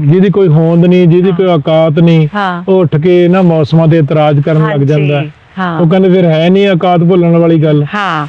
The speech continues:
Speaker 1: ਕਿਉਂ ਨਹੀਂ ਅਸੀਂ ਆਪਣੇ ਇਹਨਾਂ ਮੌਸਮਾਂ ਮੁਤਾਬਕ ਅਸੀਂ ਆਪਣੇ ਆਪ ਨੂੰ ਢਾਲ ਲਈਏ?"
Speaker 2: ਆਪਣੇ ਆਪ ਨੂੰ ਢਾਲਣਾ ਬਹੁਤ ਜ਼ਰੂਰੀ
Speaker 1: ਸੋ, ਜੇ ਇਹਨਾਂ ਚੀਜ਼ਾਂ ਨੂੰ ਐਕਸਪੀਰੀਅੰਸ ਕਰਨਾ, ਤੁਹਾਨੂੰ ਅਸੀਂ ਸੱਦਾ ਦਿੰਦੇ ਹਾਂ, ਤੁਸੀਂ ਸਾਂਝੇ ਘਰ ਚ ਆਓ।
Speaker 2: ਇੱਕ ਨਾ ਮੈਨੂੰ ਵੀ ਗੱਲ ਯਾਦ
Speaker 1: ਮੈਂ ਗੱਲ
Speaker 2: ਆਈ।
Speaker 1: ਕਹਿਣੀ ਚਾਹੁੰਦਾ ਸੀ,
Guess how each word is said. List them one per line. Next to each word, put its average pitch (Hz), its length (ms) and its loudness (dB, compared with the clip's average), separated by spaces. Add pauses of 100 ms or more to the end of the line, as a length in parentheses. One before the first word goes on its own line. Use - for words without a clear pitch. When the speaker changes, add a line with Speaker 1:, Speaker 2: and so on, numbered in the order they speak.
Speaker 1:
ਕਿਉਂ 180 220 0
ਨਹੀਂ 196 240 0
ਅਸੀਂ 175 280 0
ਆਪਣੇ 165 320 2
ਇਹਨਾਂ 175 180 2
ਮੌਸਮਾਂ 160 460 2
ਮੁਤਾਬਕ 151 500 0
ਅਸੀਂ 147 180 2
ਆਪਣੇ 151 240 0
ਆਪ 147 120 0
ਨੂੰ 151 280 2
ਢਾਲ 135 280 0
ਲਈਏ?" 139 220 2
Speaker 2:
ਆਪਣੇ 247 220 -2
ਆਪ 220 180 -6
ਨੂੰ 202 120 -4
ਢਾਲਣਾ 208 420 -4
ਬਹੁਤ 170 260 -6 (120)
ਜ਼ਰੂਰੀ 190 280 -4
Speaker 1:
ਸੋ, 170 280 0 (680)
ਜੇ 190 600 2 (140)
ਇਹਨਾਂ 202 220 0
ਚੀਜ਼ਾਂ 196 260 2
ਨੂੰ 190 100 2
ਐਕਸਪੀਰੀਅੰਸ 185 460 -2
ਕਰਨਾ, 180 360 0
ਤੁਹਾਨੂੰ 165 320 0
ਅਸੀਂ 147 140 2
ਸੱਦਾ 151 300 2
ਦਿੰਦੇ 170 240 2
ਹਾਂ, 180 80 0
ਤੁਸੀਂ 165 240 2
ਸਾਂਝੇ 165 300 2
ਘਰ 165 200 0
ਚ 127 120 -4
ਆਓ। 120 200 -4 (600)
Speaker 2:
ਇੱਕ 233 220 -4
ਨਾ 277 140 -2
ਮੈਨੂੰ 214 380 -4
ਵੀ 220 160 -2
ਗੱਲ 190 340 -4
ਯਾਦ 185 160 0
Speaker 1:
ਮੈਂ 190 80 0
ਗੱਲ 190 80 0
Speaker 2:
ਆਈ। 190 160 0
Speaker 1:
ਕਹਿਣੀ 202 240 0
ਚਾਹੁੰਦਾ 190 300 2
ਸੀ, 170 260 0